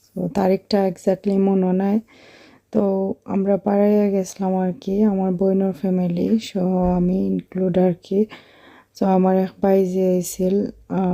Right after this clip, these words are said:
আউটসাইড লন্ড-, আউটসাইড লন্ডন থাকি আর কি, ওখানে বেড়ানির লাগি। তো তাইরে লইয়াও আর কি আমরা তোরা মানে বোটে উঠছিলাম,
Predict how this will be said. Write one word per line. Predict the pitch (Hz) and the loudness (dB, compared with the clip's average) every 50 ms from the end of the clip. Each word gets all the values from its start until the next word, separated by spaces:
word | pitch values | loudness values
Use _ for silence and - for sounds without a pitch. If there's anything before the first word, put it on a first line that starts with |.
| 185 185 | 0 0
আউটসাইড | 180 180 - - - 180 175 180 | -2 -2 -4 -4 -2 0 2 2
লন্ড-, | 185 185 180 175 - - _ - - | 2 2 0 0 -2 -6 _ -4 0
আউটসাইড | 185 180 175 - - 190 180 175 185 | 0 0 0 0 -2 -2 0 0 0
লন্ডন | 190 190 185 185 180 180 185 185 180 | 0 0 0 0 0 0 0 -2 -2
থাকি | - 196 180 170 - - 190 185 190 196 202 | 0 0 -2 -2 -2 -2 0 0 0 0 0
আর | 190 175 - | -2 -4 -6
কি, | - 185 180 185 | -6 -4 -2 -2
ওখানে | 180 - - 180 180 175 165 185 | -4 -2 0 0 0 0 0 0
বেড়ানির | 185 180 180 180 180 180 180 | 0 2 2 2 2 2 2
লাগি। | 180 175 180 175 175 170 180 202 226 226 _ _ _ _ - - - - - - _ _ - | 2 0 0 -2 -2 -4 0 -2 -2 -2 _ _ _ _ -20 -20 -20 -20 -20 -20 _ _ -6
তো | - 185 185 175 | -4 -4 -4 0
তাইরে | - 190 185 180 185 190 196 202 | 0 2 2 2 2 2 4 4
লইয়াও | 202 196 190 185 185 185 185 190 185 | 4 4 4 4 4 4 4 2 2
আর | 185 180 180 | 0 -2 -4
কি | - - 185 185 180 180 | -4 -2 0 0 2 2
আমরা | 175 170 175 180 180 180 180 - _ _ _ _ _ _ - | 0 0 0 0 0 -2 -2 -6 _ _ _ _ _ _ -4
তোরা | - 185 175 175 180 180 180 | -2 -2 0 0 0 0 0
মানে | 180 185 185 180 180 180 180 - - _ _ _ - - - - - - - _ _ _ _ _ - 196 185 170 | 0 0 0 0 0 0 -2 -4 -6 _ _ _ -20 -20 -20 -20 -20 -20 -20 _ _ _ _ _ -8 -6 -4 0
বোটে | 190 185 185 185 - 196 196 190 | 2 2 0 2 0 0 0 0
উঠছিলাম, | 185 175 - - - 190 180 185 185 185 185 180 180 | 0 -2 -4 -6 -4 -2 0 2 2 2 2 2 0